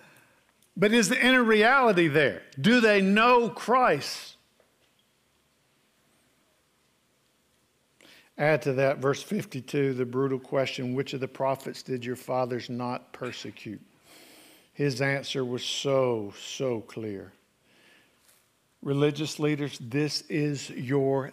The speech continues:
legacy. You murdered the Messiah even though you were privileged by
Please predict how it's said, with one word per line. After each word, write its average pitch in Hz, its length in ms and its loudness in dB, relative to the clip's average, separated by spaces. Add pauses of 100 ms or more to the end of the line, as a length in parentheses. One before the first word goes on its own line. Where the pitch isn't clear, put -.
legacy. 123 880 -4
You 147 300 -2
murdered 180 640 2
the 196 80 4
Messiah 170 840 2
even 202 400 4
though 185 220 6
you 180 340 2
were 165 220 2
privileged 165 1000 2
by 147 460 2